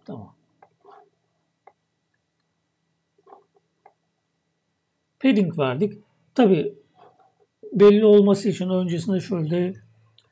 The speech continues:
background color verelim. Background color da burada diyorum ki şöyle light.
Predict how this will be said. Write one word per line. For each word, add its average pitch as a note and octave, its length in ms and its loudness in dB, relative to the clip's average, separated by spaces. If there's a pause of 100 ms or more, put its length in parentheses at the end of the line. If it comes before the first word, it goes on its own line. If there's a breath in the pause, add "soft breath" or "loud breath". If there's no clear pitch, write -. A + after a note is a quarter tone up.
(460)
background E3 480 -4 (120)
color D#3 300 -4
verelim. C3+ 440 -8
Background F3+ 480 -2
color D#3 320 -4
da D3+ 120 -8
burada D#3+ 280 -6
diyorum C3+ 300 -6
ki E3+ 360 -8 (160)
şöyle C3+ 420 -10
light. C#3 520 -8